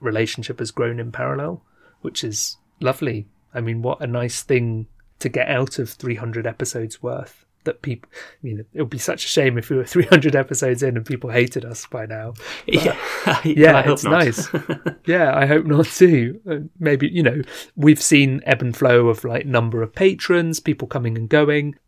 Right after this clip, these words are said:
Speaker 1: That makes sense to me. People fall in and out of love of the game, and what we do is essentially tied to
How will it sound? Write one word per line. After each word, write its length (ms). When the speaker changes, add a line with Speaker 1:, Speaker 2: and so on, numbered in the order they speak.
Speaker 1:
That 180
makes 220
sense 300
to 80
me. 120
People 280
fall 260
in 100
and 140
out 140
of 120
love 160
of 140
the 80
game, 500
and 360
what 260
we 120
do 260
is 140
essentially 560
tied 460
to 300